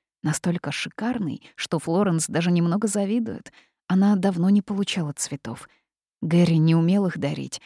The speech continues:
а уж тем более выбирать. «Тот парень», кивает она на букет, «какой романтик». «Не мой»,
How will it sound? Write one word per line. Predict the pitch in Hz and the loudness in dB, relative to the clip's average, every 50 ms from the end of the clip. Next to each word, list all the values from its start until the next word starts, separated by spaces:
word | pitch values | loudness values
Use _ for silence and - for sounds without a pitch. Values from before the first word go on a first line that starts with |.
| - _ - | -20 _ -8
а | - 160 156 | -4 -4 -4
уж | 151 - - | -4 -4 -4
тем | - 147 143 | -2 -2 -2
более | 135 156 170 170 160 160 | 0 -2 -2 -2 -4 -6
выбирать. | 147 151 143 135 - 151 170 180 190 180 - - _ _ _ _ _ _ _ _ _ _ _ _ _ _ _ _ _ _ _ _ _ _ _ _ _ _ - | -6 -6 -8 -8 -8 -8 -8 -8 -10 -10 -12 -18 _ _ _ _ _ _ _ _ _ _ _ _ _ _ _ _ _ _ _ _ _ _ _ _ _ _ 0
«Тот | 175 160 151 - - | 2 2 2 0 0
парень», | - 202 214 220 190 160 156 165 - _ _ _ | 0 2 4 4 2 0 -2 -4 -8 _ _ _
кивает | - - 180 151 156 151 147 147 - 147 | -4 0 0 2 2 2 0 0 0 0
она | 147 147 143 | 0 0 2
на | 147 143 | 0 0
букет, | 143 156 - - - - - - - _ _ _ _ _ _ _ | -2 -4 -8 -10 -14 -14 -16 -16 -20 _ _ _ _ _ _ _
«какой | - - 156 - - 190 185 | -6 -6 -4 -2 2 2 4
романтик». | 180 180 156 151 151 160 214 247 247 254 - - _ - - _ _ _ _ _ _ _ _ - | 4 4 2 2 2 2 2 2 0 0 -2 -6 _ -20 -20 _ _ _ _ _ _ _ _ 0
«Не | 196 196 208 240 349 | 2 6 6 6 6
мой», | 403 359 294 254 247 262 285 - | 6 6 6 6 6 4 2 0